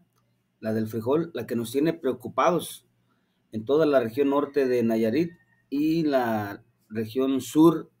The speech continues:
de Sinaloa. En esta parte, pues, donde ha estado lloviznando tanto, el, la, el pendiente o la preocupación que nos da es que el frijol, pues, se nos eche a perder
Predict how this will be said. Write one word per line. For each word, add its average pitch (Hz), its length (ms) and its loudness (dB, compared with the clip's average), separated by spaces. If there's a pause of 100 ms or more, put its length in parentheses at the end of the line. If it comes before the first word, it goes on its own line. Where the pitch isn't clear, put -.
de 117 240 -2
Sinaloa. 113 760 -2 (1120)
En 120 280 -2
esta 139 260 -2
parte, 135 280 4
pues, 139 200 0
donde 123 240 0
ha 123 60 0
estado 127 280 -2
lloviznando 117 680 -2
tanto, 123 500 -4 (760)
el, 113 440 0 (760)
la, 120 180 -6
el 113 120 -4
pendiente 156 580 4
o 151 80 8
la 131 160 4
preocupación 123 520 -2
que 156 80 0
nos 135 160 0
da 143 200 2
es - 360 -4 (460)
que 151 260 0
el 131 200 0
frijol, 147 720 4 (880)
pues, 117 180 -6
se 120 160 -2
nos 117 200 -4
eche 143 200 0
a 160 100 0
perder 139 500 4